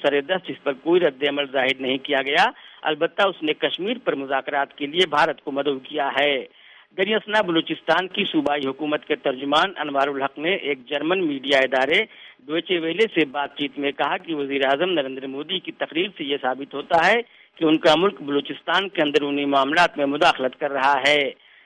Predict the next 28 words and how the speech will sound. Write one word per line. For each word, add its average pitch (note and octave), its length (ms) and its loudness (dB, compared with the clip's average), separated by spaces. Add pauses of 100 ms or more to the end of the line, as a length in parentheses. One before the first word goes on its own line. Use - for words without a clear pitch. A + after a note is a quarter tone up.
(140)
پاکستان G#3 540 2
بھی D#3+ 100 4
بلوچستان C#3+ 680 -4
میں C#3+ 80 -6
گڑبڑ D3+ 300 -2
کے F#3+ 160 -8
لیے C#3+ 200 -6
بھارت C#3+ 400 -6
کو D#3 80 -6
مورد C#3+ 340 -4
الزام C#3 360 -2
ٹھہراتا C3+ 560 0
ہے A3 80 2 (300)
اور D3+ 180 0
بھارت D3 360 -4 (160)
اس C#3+ 140 -2
الزام C#3 440 2
کی C3+ 140 -4
تردید D3 540 0
کرتا C#3 280 -6 (140)
ہے۔ C#3+ 280 -6 (480)
سہیل F3 280 -2
انجم، D3+ 400 -4 (320)
وائس D3 280 0
آف C#3+ 160 -6
امریکہ، F3 680 4 (480)
نئی D3 200 -4
دہلی۔ C3 560 -4